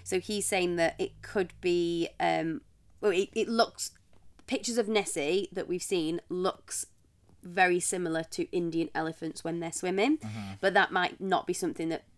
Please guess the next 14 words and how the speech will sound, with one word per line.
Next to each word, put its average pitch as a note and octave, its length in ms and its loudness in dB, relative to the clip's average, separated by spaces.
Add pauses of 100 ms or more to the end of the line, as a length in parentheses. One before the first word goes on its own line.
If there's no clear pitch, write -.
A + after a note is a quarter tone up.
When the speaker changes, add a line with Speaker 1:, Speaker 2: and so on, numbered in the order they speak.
Speaker 1:
people E3 320 -6
have D#3 180 -10
seen C4 320 0
very A#3 220 2
often, G#3+ 280 0
so F#3+ 140 -4
they E3 120 0
might E3+ 240 0
not - 200 0
have D#3+ 80 -10
Speaker 2:
Yeah. E3+ 60 -2
Speaker 1:
linked - 340 -2
the F3+ 80 -2
two. F#3+ 480 2